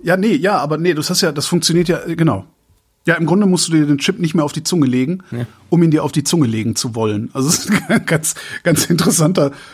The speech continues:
Speaker 1: fieser Rückkopplungseffekt dann irgendwie.
Speaker 2: Ja, dann komme ich zu meinem letzten Thema.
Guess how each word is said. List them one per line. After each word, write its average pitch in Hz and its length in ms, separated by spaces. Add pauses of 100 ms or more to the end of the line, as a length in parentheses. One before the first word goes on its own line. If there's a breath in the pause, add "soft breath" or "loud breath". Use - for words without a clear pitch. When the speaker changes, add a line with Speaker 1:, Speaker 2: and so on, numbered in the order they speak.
Speaker 1:
fieser 156 880 (380 soft breath)
Rückkopplungseffekt 120 1040
dann - 200
irgendwie. 120 500 (1500 loud breath)
Speaker 2:
Ja, 160 260 (120)
dann 110 220 (280)
komme - 180
ich - 120
zu - 140
meinem 95 220
letzten - 320
Thema. 131 380